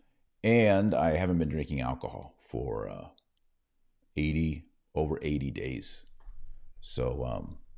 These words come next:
those two things have me feeling great and healthy. Here's an interesting comment. "Will Genswein, Genswein be silenced?" Who knows with Francis?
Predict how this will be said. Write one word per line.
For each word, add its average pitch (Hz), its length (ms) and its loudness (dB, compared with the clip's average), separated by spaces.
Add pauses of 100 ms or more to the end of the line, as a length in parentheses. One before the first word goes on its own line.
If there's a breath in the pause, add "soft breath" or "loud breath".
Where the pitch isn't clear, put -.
(500)
those 80 180 0
two - 180 -4
things 71 300 -2
have 67 180 -2
me 69 100 -2
feeling 82 600 2 (540)
great 104 480 4 (300)
and 87 420 2
healthy. - 580 -4 (760 soft breath)
Here's 107 200 8
an 85 220 6
interesting 87 540 2 (260)
comment. 76 520 0
"Will 87 160 6
Genswein, 87 760 4
Genswein 92 680 4
be 95 180 4
silenced?" - 920 4 (2500)
Who - 160 2
knows 110 300 6
with 69 100 -4
Francis? - 640 -4